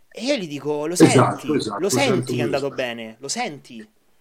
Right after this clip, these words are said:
Speaker 1: È una cosa di cui ti accorgi, ma devi imparare ad accor-, al di là del logbook, cioè, io ci sono tante volte che non batto il logbook, io lo tengo per re-, per cose, però un sacco di volte non lo batto, dico, "Cazzo, l'allenamento mi sono sfondato, è andato proprio bene."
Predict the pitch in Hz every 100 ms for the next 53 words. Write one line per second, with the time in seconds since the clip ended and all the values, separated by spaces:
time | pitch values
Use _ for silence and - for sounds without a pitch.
0 | - 151 165 226 170 151 156 143 190 185
1 | - 123 135 233 180 147 139 131 127 -
2 | 127 156 151 190 233 175 151 151 123 131
3 | 127 143 139 - - - 220 156 151 220
4 | 220 185 139 - 127 139 180 185 147 -
5 | 135 135 110 104 110 - 120 123 139 -
6 | _ - 180 143 208 202 147 139 127 123
7 | 131 135 123 131 151 139 107 - - -
8 | - 220 - - 165 254 220 165 - 185
9 | 220 180 139 117 - 139 139 165 - 117
10 | 131 165 247 - 127 120 120 - 127 151
11 | 113 120 127 139 180 135 123 117 110